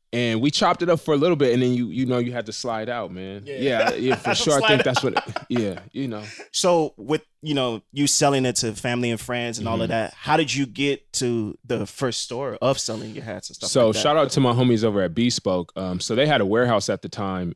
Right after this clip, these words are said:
Speaker 1: and, um, well, crazy enough, I gotta take it back. So, uh,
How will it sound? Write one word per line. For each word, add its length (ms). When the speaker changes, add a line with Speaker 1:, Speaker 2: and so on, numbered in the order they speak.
Speaker 1:
and, 260
um, 540
well, 160
crazy 320
enough, 240
I 100
gotta 140
take 180
it 100
back. 260
So, 320
uh, 380